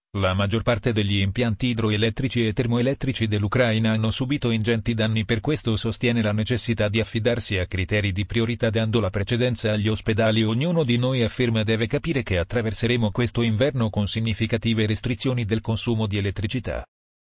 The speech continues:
Turchia continua a mediare. Anche il premier turco Recep Tayyip Erdogan ha raggiunto telefonicamente Zelensky, rinnovando il suo ruolo da mediatore e promettendo assistenza umanitaria affinché il popolo ucraino possa affrontare l'inverno.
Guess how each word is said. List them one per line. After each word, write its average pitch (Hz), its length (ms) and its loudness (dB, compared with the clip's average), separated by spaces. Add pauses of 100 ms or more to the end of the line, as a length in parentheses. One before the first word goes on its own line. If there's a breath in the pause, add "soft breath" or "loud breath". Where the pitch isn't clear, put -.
(140)
Turchia 107 520 0
continua 110 540 0
a 113 60 2
mediare. 98 520 -2 (600)
Anche 120 220 0
il 104 140 -2
premier 135 420 2
turco 104 460 0
Recep 117 340 -2
Tayyip 101 400 0
Erdogan 110 400 2
ha 101 140 2
raggiunto 110 480 -2
telefonicamente 113 920 0
Zelensky, 110 540 0 (220)
rinnovando 120 580 0
il 104 140 0
suo 135 160 2
ruolo 120 280 2
da 92 140 0
mediatore 120 540 0
e 117 60 -2
promettendo 113 580 0
assistenza 110 640 0
umanitaria 107 680 0
affinché 117 320 -2
il 107 140 0
popolo 113 420 0
ucraino 113 460 0
possa - 360 0
affrontare 117 520 0
l'inverno. 82 680 -4